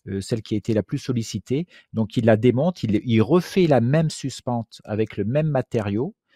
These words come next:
Ensuite, la suspente neuve qu'il a fait, il la remonte sur la voile et il va commencer, euh, ensuite les mesures, puisque là, la voile est étalée par terre, donc il en profite pour mesurer les longueurs des suspentes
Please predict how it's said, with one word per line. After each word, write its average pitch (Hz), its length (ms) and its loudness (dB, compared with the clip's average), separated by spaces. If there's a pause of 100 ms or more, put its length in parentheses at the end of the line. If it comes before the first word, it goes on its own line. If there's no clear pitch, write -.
(360)
Ensuite, 117 420 -4
la 107 40 2
suspente - 540 -6
neuve 120 80 -2
qu'il 117 200 -4
a 110 60 2
fait, 131 140 -4
il 110 60 0
la 92 60 2
remonte 98 380 2
sur 107 160 -6
la 98 80 0
voile 165 320 0
et 123 160 -2
il 135 120 -2
va 107 120 -2
commencer, 107 800 -6
euh, 95 320 -2
ensuite 123 480 -6
les 113 180 4
mesures, 123 720 -2
puisque - 280 -16
là, 98 220 -4
la 98 120 -2
voile 101 240 -2
est 90 60 -2
étalée 95 260 -4
par 101 160 -6
terre, 156 180 -4
donc 117 220 -8
il 101 100 -4
en 98 60 -2
profite 143 440 -6
pour 113 240 -8
mesurer 143 600 0
les 117 100 0
longueurs 107 360 0
des 104 100 -2
suspentes 107 480 -6